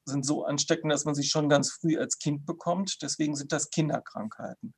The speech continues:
Also in dem Moment, in dem eine Krankheit endemisch ist, ähm, das heißt nicht mehr als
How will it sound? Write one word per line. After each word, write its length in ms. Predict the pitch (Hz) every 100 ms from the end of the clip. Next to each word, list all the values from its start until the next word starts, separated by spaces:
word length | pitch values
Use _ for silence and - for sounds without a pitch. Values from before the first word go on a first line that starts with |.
| - - -
Also 140 | 113
in 80 | 123
dem 140 | 135 165
Moment, 320 | 160 147 156
in 100 | 143
dem 160 | 143
eine 80 | 139
Krankheit 480 | - 151 143 147 -
endemisch 680 | 139 127 120 127 143 165 -
ist, 400 | 170 180 - - _ _ _ _ _ _ 139
ähm, 420 | 135 135 135 - -
das 140 | 127
heißt 240 | 143 127
nicht 180 | 165 165
mehr 140 | 165 -
als 240 | 127